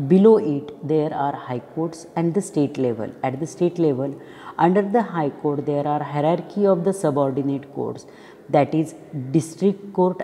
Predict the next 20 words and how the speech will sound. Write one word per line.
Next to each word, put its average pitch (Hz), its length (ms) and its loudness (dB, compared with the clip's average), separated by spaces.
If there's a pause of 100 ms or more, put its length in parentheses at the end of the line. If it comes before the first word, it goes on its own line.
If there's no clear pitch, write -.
and 170 200 0
other 156 260 0
lower 139 340 0
court. - 360 -8 (720)
This 247 160 6
single 208 400 6
system 208 420 0
of 190 140 2 (140)
court 151 440 2
enforce 151 580 -2
both 165 400 2
the 214 140 6
centers, 147 600 -4 (340)
central 156 420 2
laws 139 400 0
as 131 280 -4
well 139 180 0
as 190 160 -6
state 208 340 0
laws. 113 360 -2